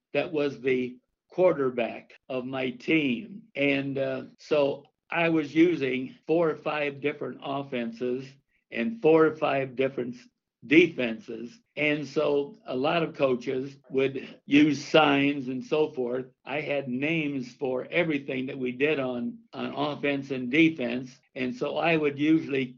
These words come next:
call out to, uh, Mike Warren and tell him to run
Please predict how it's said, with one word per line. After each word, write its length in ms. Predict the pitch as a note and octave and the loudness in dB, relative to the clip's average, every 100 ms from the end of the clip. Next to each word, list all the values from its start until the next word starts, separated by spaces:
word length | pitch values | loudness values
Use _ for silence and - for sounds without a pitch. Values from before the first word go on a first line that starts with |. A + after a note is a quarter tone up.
| _ | _
call 320 | - D3+ D3 | -2 0 0
out 340 | C#3 D#3 - - | 0 -2 -4 -6
to, 340 | C#3 B2+ C3 | -2 0 -2
uh, 160 | B2+ B2 B2 _ | -4 -8 -10 _
Mike 280 | A#2+ C#3 D#3 | -2 -2 -2
Warren 600 | C3 D3+ D#3+ C3 C3+ C#3 | -2 -2 0 -2 -4 -6
and 320 | B2 B2+ B2 - | -6 -6 -6 2
tell 240 | D#3+ F#3 | 4 4
him 300 | C3 B2+ B2+ | 2 0 0
to 100 | B2+ | 0
run 480 | B2+ E3+ D3 C3 | 2 2 2 -2